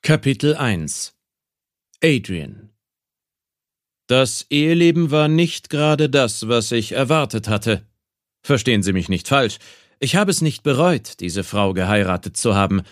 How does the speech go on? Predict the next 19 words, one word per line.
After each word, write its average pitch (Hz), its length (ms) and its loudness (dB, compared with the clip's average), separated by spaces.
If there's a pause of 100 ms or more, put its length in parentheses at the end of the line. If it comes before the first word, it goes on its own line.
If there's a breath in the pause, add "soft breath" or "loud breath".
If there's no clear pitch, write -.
(360 soft breath)
Ich 107 160 -2
liebte 120 280 2
sie 104 140 0
sogar 107 320 2
mehr, 117 320 4
als 107 220 -4
ich 95 180 -2
je 120 240 2
für 107 180 -2
möglich 110 440 0
gehalten 80 440 -6
hatte. 76 280 -14 (840)
Doch 123 300 0
die 127 200 2
Realität, 120 720 2
in 98 140 -2
der 95 140 0
wir 101 120 2
lebten? 107 460 -4